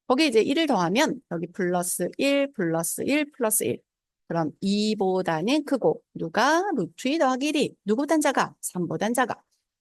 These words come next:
그럼 이 수는 대략 이 점 얼마쯤 되는 부-, 수이기 때문에 정수 부분은 이겠죠.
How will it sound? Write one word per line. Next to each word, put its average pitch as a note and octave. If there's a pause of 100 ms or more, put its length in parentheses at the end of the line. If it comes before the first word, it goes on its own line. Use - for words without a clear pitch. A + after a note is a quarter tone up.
그럼 D#4
이 A#3
수는 D4
대략 F#3+ (100)
이 B3 (100)
점 D#4+
얼마쯤 E3+
되는 G3+
부-, A3
수이기 C#4
때문에 - (360)
정수 D#4
부분은 C#4
이겠죠. E3+